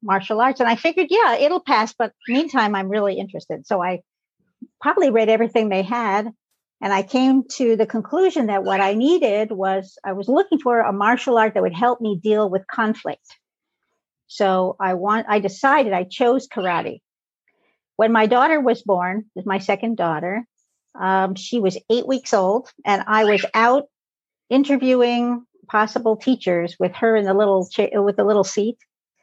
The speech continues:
Um, I signed up with one school,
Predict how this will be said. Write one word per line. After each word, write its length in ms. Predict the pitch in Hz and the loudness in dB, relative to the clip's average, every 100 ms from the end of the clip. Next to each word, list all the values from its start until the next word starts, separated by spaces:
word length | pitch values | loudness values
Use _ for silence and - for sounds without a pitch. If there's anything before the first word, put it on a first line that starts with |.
| _ _ _ - | _ _ _ -8
Um, 360 | 190 185 185 190 | -4 -2 -4 -6
I 160 | 202 202 | -4 -4
signed 400 | - 220 262 269 | 0 2 4 4
up 180 | 254 240 | 0 -2
with 320 | 220 208 208 | -2 -2 -2
one 240 | 202 196 | 0 0
school, 640 | 190 - 180 170 170 240 | -4 -6 -4 -2 -2 -4